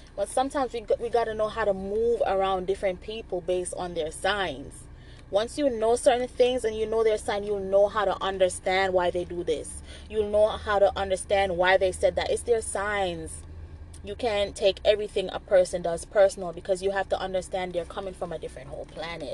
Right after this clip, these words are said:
a different whole house, a different whole th-. They was born at a certain time. It, it might have been raining. It might have been a meteor shower when there was,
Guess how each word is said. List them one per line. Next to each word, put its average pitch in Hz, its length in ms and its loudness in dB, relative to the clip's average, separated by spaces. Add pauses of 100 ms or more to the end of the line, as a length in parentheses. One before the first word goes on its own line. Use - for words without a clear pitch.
a 151 60 -2
different 170 320 -8
whole 170 180 0
house, 170 560 2
a 175 60 -6
different 165 300 -6
whole 156 180 0
th-. 175 180 0 (180)
They 214 120 8
was 208 240 6
born 190 240 2
at 175 80 -4
a 170 40 -2
certain - 360 0
time. 220 420 4 (300)
It, 254 100 8 (100)
it 240 140 6
might 214 220 8
have 202 200 -2
been 185 300 4
raining. 208 680 8 (180)
It 208 140 -2
might 233 160 4
have 240 180 6
been 208 160 0
a 190 80 6
meteor 220 400 0
shower 202 360 6
when 190 180 8
there 190 160 8
was, 185 200 0